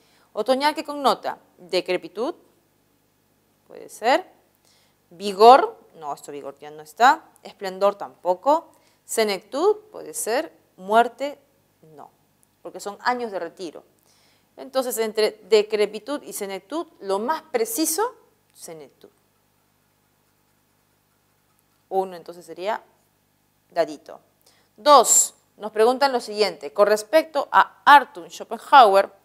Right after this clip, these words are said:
resulta incompatible sostener que, veamos, A,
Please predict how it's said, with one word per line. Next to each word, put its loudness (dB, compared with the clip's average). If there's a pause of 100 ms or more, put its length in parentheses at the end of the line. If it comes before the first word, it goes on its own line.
resulta -4
incompatible -4
sostener -12
que, -8 (240)
veamos, -8 (720)
A, 6